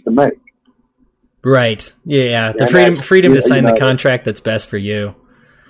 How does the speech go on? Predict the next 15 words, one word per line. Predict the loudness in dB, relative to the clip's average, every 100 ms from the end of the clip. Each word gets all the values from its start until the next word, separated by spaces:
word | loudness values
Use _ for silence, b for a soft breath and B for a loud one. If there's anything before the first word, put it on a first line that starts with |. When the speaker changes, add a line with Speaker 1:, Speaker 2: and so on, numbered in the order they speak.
| b b b -4
Speaker 1:
Exactly. | 2 4 4 2 -6 -12 -20 -16
Speaker 2:
Yeah. | -10 -8 -10 -16 _
Smart. | -4 -2 0 2
Speaker 1:
So | 2 2
that, | 0 0
that's | -2
my | -4 -20
thing. | -20 -20 -8
Speaker 2:
Smart | 2 4 4
man. | 4 2 2 0 -8
Joe | 0 2
Paschal, | 2 0 2 4
like | 4 4
rascal, | 2 0 0 0 2
everybody. | 4 2 2 2 2